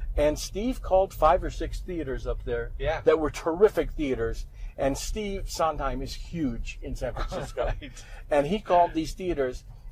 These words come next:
Speaker 1: and everybody knew who he was. And he called the artistic director, and he said, "I'm sending you a director. You should hire him." And
Speaker 2: Yeah.
Speaker 1: so I had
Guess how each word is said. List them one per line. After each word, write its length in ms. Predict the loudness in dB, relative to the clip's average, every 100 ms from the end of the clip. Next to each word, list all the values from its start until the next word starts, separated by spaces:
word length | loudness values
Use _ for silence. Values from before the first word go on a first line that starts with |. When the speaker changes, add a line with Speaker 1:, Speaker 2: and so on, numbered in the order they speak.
| -2
Speaker 1:
and 120 | 6
everybody 460 | 6 8 6 4 2
knew 160 | -2
who 120 | -2
he 80 | -2
was. 320 | 2 4 4 -2
And 100 | -4
he 80 |
called 300 | 0 6 6
the 120 | 8 8
artistic 460 | 8 6 0 -4
director, 480 | 2 4 4 2 -4 -6 -14 -12 -4
and 140 | -2
he 100 | -2
said, 260 | 0 2 4
"I'm 180 | 4
sending 400 | 2 -4 -4 -6 -8
you 160 | -6
a 40 | -4
director. 600 | 2 2 2 -2 -4 -4 -12 -14 -8
You 160 | -8
should 200 | -6 -6
hire 340 | -2 -2 -2 -6
him." 140 | -12 -18 -20 -20 -20 -2
And 100 | 0
Speaker 2:
Yeah. 60 |
Speaker 1:
so 200 | 8 8 10
I 140 | 8
had 280 | 8 8